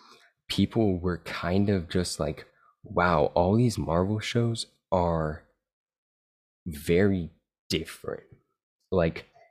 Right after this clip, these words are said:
for instance, it started with WandaVision,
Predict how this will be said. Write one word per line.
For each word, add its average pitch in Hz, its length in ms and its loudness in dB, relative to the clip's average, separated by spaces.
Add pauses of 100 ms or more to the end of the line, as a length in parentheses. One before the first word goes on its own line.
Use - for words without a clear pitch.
(400)
for 90 100 4
instance, 90 400 0 (120)
it 82 80 -4
started 101 420 2
with 98 140 -4
WandaVision, 82 720 0